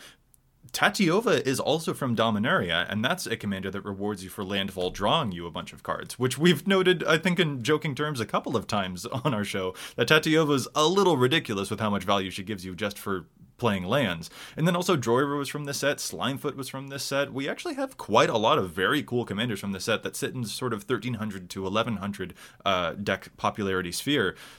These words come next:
There's a lot of stuff that was going on from this set, but again, Muldrotha's versatility really made that one stand out compared to the Droira artifacts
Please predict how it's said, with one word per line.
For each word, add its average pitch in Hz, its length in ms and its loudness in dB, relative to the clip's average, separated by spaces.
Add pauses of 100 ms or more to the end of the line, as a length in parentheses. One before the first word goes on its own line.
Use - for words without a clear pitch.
There's - 160 0
a 156 60 0
lot 131 340 0
of 117 80 -6
stuff 127 200 0
that - 100 -4
was 101 160 -6
going 98 260 -4
on 104 140 -6
from 98 180 -10
this 90 140 -12
set, 90 240 -6
but 107 100 -2
again, 110 340 0
Muldrotha's 107 580 -2
versatility 101 720 -2
really 104 640 -4
made 95 320 -2
that 90 180 0
one 90 140 -8
stand 87 340 -4
out 107 220 2
compared 101 420 -6
to 101 100 -8
the 92 140 -8
Droira 90 380 -4
artifacts 90 500 -4